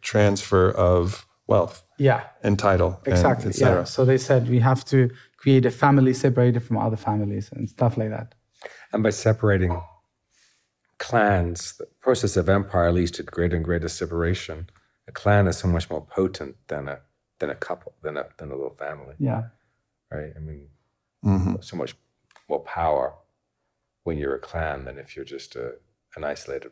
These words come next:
Speaker 3: family.
Speaker 2: Hmm. And as I said before, for, for us was, we were divided in,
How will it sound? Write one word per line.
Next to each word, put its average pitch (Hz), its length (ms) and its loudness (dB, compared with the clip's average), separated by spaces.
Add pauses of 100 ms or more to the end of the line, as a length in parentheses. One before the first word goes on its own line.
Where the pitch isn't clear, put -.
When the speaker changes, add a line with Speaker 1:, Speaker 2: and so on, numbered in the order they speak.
Speaker 3:
family. 71 340 -14 (580)
Speaker 2:
Hmm. 120 160 2 (1700)
And 135 400 6 (1080)
as 135 180 0
I 139 80 6
said 131 340 4
before, 120 480 2
for, - 200 -8
for - 220 2
us 131 320 2
was, 123 380 0 (100)
we 139 140 4
were 131 180 6
divided 123 520 4
in, 120 380 4